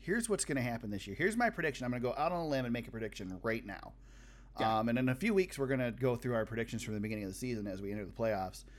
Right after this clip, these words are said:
Speaker 1: um, for drivers that made it and didn't and whatever. And I, I have a feeling we're gonna be way off.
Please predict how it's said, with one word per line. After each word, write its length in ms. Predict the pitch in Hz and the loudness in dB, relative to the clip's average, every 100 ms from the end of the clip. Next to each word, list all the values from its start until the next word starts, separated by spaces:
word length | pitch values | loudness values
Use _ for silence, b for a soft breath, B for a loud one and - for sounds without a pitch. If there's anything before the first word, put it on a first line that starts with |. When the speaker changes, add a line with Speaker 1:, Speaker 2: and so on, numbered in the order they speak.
| B B B | B B B
Speaker 1:
um, 540 | 123 123 120 113 107 104 | 4 8 8 6 4 0
for 80 | 120 | 0
drivers 400 | 120 117 107 101 | 4 4 4 -2
that 120 | 107 | 0
made 220 | 113 110 | 2 2
it 140 | 107 107 | 0 -2
and 100 | 101 | 0
didn't 320 | 107 104 - | 0 0 -4
and 160 | 92 101 | -4 2
whatever. 440 | 120 113 101 98 | 4 4 2 0
And 80 | 101 | 0
I, 140 | 113 117 | 0 0
I 60 | |
have 160 | 110 127 | -2 -2
a 40 | |
feeling 240 | 117 117 110 | 0 -2 -2
we're 40 | 107 | -2
gonna 80 | |
be 80 | 101 | -2
way 240 | 95 107 107 | 2 4 4
off. 260 | 101 87 | 2 -4